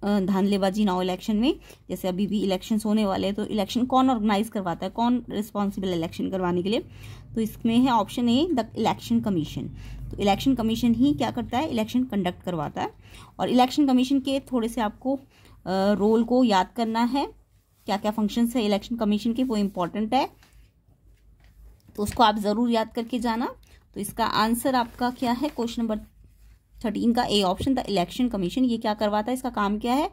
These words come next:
ये कन-, इलेक्शंस को कंडक्ट करवाने के लिए रिस्पॉन्सिबल होता है, ताकि फ्री and fair electoral process हो, मतलब वोटिंग में कोई धांधलेबाजी वगैरह ना हो, कोई मतलब गलत तरीके से वोट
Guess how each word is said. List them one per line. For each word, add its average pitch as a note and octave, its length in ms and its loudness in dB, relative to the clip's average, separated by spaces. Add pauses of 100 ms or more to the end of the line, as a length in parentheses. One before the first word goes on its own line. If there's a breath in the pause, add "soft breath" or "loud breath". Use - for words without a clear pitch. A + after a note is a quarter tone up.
(360 loud breath)
ये A3 260 -2 (380)
कन-, G#3+ 200 -2
इलेक्शंस A3 420 0
को A#3+ 160 0
कंडक्ट G#3+ 560 -4
करवाने G3+ 300 0
के G#3+ 80 -4
लिए G#3+ 100 0
रिस्पॉन्सिबल A3 440 -6
होता A3+ 240 -2
है, C#4 140 2
ताकि G#3 640 -4 (600 loud breath)
फ्री B3 200 0
and C4 140 0
fair G#3 320 -2 (460)
electoral G3 600 -4
process E3+ 320 -4
हो, A#3 60 2
मतलब G#3+ 360 0
वोटिंग F#3 320 -4
में F#3 100 -2
कोई B3+ 260 -2 (300 soft breath)
धांधलेबाजी E3+ 640 0
वगैरह E3+ 280 -2
ना E3 120 0
हो, C#4+ 200 2 (320 soft breath)
कोई G#3 240 -4 (1400 soft breath)
मतलब F#3+ 160 -2
गलत A3 280 2
तरीके G#3+ 360 -2
से C#4+ 340 -2
वोट G#3+ 240 2